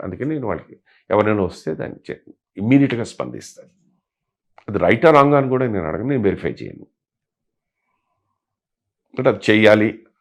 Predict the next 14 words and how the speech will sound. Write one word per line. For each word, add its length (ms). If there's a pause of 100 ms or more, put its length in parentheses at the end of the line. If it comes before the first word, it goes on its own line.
(200)
అనేది 280
నేను 500
తర్వాత 300
తర్వాత 260
ఇప్పుడిప్పుడు 380
నేర్చుకుంటున్నాను. 760 (1300)
లో-, 380
లోకం 640
పచ్చకామల 560
వాడికి 320
వచ్చి 240
అది 180
కరెక్ట్ 500
ఎందుకంటేనండి, 800